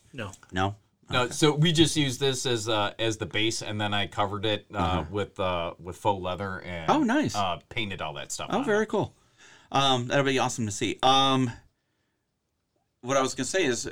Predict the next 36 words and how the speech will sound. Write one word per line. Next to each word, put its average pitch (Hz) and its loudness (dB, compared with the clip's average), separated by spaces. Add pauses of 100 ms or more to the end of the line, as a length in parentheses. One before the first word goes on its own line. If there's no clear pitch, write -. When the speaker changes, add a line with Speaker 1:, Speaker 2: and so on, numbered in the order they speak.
(160)
Speaker 2:
I - -2
had 123 0
asked 131 -2
you 110 -2
earlier 123 4
about, 101 0 (340)
uh, 90 -2 (220)
if - -10
the 104 -4 (360)
laser 113 0
cutter 101 -2
printer, 101 -4
whatever 95 -8
you 98 -6
want, - -12
laser 107 -2
cutter, 156 -12 (760)
does 110 0
it 104 -2
do 98 -2
engraving? 110 -2 (500)
Speaker 1:
It 147 -2
does. 202 -10
Speaker 3:
Yep. - 0
Speaker 2:
So, 92 -2
like, 95 -2
if - -8
we 123 4
wanted 123 2
to 110 -2
do 101 0
special 113 -2
edition 90 -8 (1000)
Sit - -2
Rep 107 -2
Podcast 104 -4